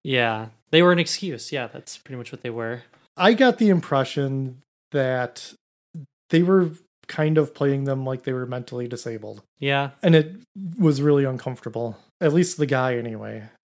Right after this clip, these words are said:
Speaker 2: The wife, questionable. But, yeah, they were, I don't know what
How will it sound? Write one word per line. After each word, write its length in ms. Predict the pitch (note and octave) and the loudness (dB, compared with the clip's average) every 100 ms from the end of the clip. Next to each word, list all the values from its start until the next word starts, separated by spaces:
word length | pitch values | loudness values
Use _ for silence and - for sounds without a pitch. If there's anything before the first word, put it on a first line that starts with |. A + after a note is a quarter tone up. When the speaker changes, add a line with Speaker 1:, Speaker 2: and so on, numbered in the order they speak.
| C#3+ _ - | -20 _ -8
Speaker 2:
The 100 | C#3+ | -4
wife, 320 | C#3 C#3 C3+ | 0 0 -2
questionable. 760 | - C3+ B2 C#3+ C3 C#3 C#3+ C3+ F3+ _ | -6 -8 -6 -8 -6 -4 -4 -8 -14 _
But, 180 | C#3 C#3 _ _ - | -10 -10 _ _ -6
yeah, 220 | C#3+ B2 | -4 -4
they 240 | A2+ D3 | -4 -4
were, 380 | D3 D3 C3+ A#2+ _ - | -2 -4 -4 -8 _ -8
I 80 | D3+ | -2
don't 260 | D#3 C#3+ | 2 2
know 140 | C3+ C3+ | 2 0
what 180 | C3 | -2